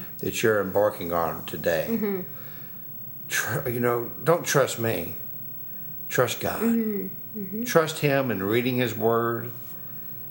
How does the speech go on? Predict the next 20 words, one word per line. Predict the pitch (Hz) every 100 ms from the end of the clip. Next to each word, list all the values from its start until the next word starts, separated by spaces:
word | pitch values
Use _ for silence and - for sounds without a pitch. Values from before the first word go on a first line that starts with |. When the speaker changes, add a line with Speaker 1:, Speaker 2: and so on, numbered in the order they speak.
| - - - - - -
Speaker 1:
And | 98 95
man, | 110 107
I | 107
tell | 107 107
you | 104
what, | 101 101 - - - - - - - - - - - - -
it's | 110 110
a | -
blast. | - - - - - 277 240
Speaker 2:
It |
is. | 208 214 185 -
You'll | 208 262
really | 196 185 233 202
be | 175
living | 175 170 170 170
it | 165
up. | 160 147
Speaker 1:
You | 120
sure | 113 - 120
will. | - 127 110 -